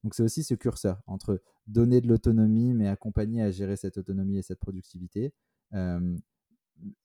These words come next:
aligner des gens sur, euh, l'atteinte d'objectifs plutôt que du temps passé,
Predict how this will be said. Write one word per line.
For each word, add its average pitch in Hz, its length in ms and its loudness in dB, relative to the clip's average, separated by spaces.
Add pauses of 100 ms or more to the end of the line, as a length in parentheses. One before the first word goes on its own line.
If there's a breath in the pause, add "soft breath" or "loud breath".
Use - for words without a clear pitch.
aligner 127 400 2
des 123 140 4
gens 131 180 -2
sur, 123 320 -4
euh, 92 480 -2 (160)
l'atteinte 113 480 -2
d'objectifs 110 560 -4
plutôt 107 240 -6
que 107 60 -8
du 101 120 -10
temps 107 160 -4
passé, 110 380 -6